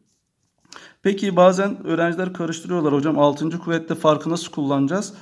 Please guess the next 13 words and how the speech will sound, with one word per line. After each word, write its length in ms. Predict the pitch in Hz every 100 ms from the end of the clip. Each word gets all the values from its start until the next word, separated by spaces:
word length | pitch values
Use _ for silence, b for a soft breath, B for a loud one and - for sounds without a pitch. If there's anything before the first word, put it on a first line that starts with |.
| B
Şöyle 300 | B 240 226
kullanacağız. 640 | 202 160 151 147 180 214 - B B
Diyeceğiz 420 | 175 190 226 214
ki, 300 | - 175 - B B _ _
e, 220 | - 165 156
x 360 | - 208 -
küpün 300 | - 208 220
karesi 420 | 214 208 214 208
diye 100 | 190
yazabilirim. 500 | 190 185 175 160 147
Bu 140 | - 196
niye? 240 | 202 202
Çarptığımda 920 | - 180 175 175 202 190 175 190 220